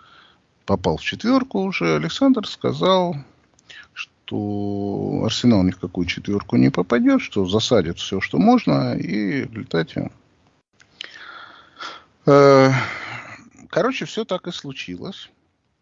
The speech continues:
Учитывая, что у Александра такой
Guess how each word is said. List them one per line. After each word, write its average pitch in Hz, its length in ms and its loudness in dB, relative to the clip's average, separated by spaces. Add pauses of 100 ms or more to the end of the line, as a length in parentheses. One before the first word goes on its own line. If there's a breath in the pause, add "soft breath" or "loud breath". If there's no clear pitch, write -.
(760 loud breath)
Учитывая, 131 720 -4
что - 360 -6
у 110 520 -4
Александра 92 1200 -6
такой - 480 -12